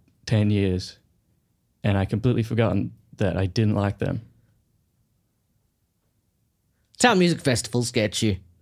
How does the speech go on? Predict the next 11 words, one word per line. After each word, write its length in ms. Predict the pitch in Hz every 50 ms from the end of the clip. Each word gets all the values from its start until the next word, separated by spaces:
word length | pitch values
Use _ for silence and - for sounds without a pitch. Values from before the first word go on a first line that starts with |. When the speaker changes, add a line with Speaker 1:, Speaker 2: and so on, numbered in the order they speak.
| _ _ _ _ - - - - - - _ _ _ _ _ _
Speaker 1:
Yeah, 260 | - 196 202 208 202
they, 240 | 185 165 175 170 -
they, 400 | - - - 156 165 165 160 147 139 - - _ _ _ _ _
they're 220 | 147 139 135 139
like, 220 | 135 123 120 113 143
"Oh, 220 | 143 123 117 104 107
we've 200 | 110 107 110 -
changed. 720 | - - 117 107 110 110 110 110 110 104 - - - - - - - _ _ _ _ _ _ _ _ _ _ _ _ _ _ _ _ -
We're 200 | - 127 123 117
good 280 | 107 113 123 120 120 113
now." 340 | 113 117 120 131 117 110